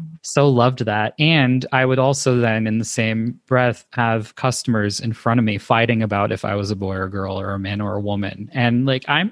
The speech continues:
here, I know the answer. Spoiler alert, you're both wrong. But, like, I really, 'cause I'm on the clock, I really just need to get your order and do it in a way that's nice and pleasant for everyone and then get you to go off to where your drinks will be ready.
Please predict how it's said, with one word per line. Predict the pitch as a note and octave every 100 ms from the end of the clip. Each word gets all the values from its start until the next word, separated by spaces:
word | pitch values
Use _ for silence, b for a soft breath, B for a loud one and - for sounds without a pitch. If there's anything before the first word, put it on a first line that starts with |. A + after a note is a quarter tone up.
| -
here, | - - F3
I |
know | C3 C#3
the | C#3 A2+ A2
answer. | D#3 - G2+ G#2+ C#3 C#3 B B
Spoiler | - - C3+ D3+ B2 G#2+
alert, | A2 B2
you're | G#2+
both | G2+ D#3 E3
wrong. | G#2+ G2 A2 C#3+ - _ -
But, | D#3
like, | D#3 D3+ - -
I | D3
really, | D3+ C#3 D3 D#3+ D3+
'cause | D3 C#3
I'm | C#3
on | C#3
the | C#3
clock, | - A2+ C#3+ -
I | C3
really | A#2 B2+ C#3
just | C#3 C3 -
need | B2+
to | B2
get | B2+ A#2+
your | A#2
order | G#2+ G#2+ A2+ C3 D3 C#3+ -
and | A2+ A2+
do | A2 A#2+
it | A#2
in | A2+
a | A2
way | A2 A2+
that's | A2+ -
nice | A2+ A#2
and | A2+
pleasant | G#2+ A#2 A2+ B2
for | A2+
everyone | A2 A2 B2 C#3+ E3+ F3
and | A2+
then | G#2
get | G#2 G#2
you | G#2+
to | G#2
go | G#2+ G#2+
off | G#2 G#2+ A2 -
to | - G#2+ G#2+
where | G#2+ G#2+ G#2+
your | A2 G#2+
drinks | G2+ G2 -
will | G#2+
be | G2
ready. | F#2 F#2+ G#2 C#3 F3+ E3+